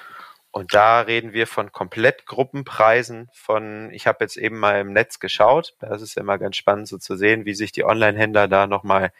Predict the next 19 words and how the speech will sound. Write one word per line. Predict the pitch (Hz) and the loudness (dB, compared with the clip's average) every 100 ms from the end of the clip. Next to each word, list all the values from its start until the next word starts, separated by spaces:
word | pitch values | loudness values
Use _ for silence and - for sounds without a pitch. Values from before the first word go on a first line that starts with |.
| - - _ | -20 -20 _
im | - 104 | -12 -6
Preis | - 104 131 - | 2 4 4 -2
unterbieten | 123 123 117 123 - 104 | -4 -2 -2 -4 -8 0
wollen. | 107 107 113 _ _ _ | 2 2 -4 _ _ _
Und | 101 92 | -20 -16
die | 104 101 | -14 -8
kriegt | - - - | -10 -8 -8
man | 104 98 | -8 -8
so | 95 98 | -6 -6
für | - 95 - | -2 -4 -2
um | 120 127 113 | -4 -4 -6
die | 113 | 0
tausend | 104 104 98 95 | 4 4 4 2
Euro | 107 131 131 139 - _ _ _ | 2 4 2 0 -2 _ _ _
für | - 98 - | 0 2 4
alle, | 113 113 110 107 104 - - - | 2 2 2 0 -2 -8 -12 -2
ähm, | 104 101 101 101 - | -2 -2 -8 -12 -8
die | |
es | 101 - - | -8 -8 -14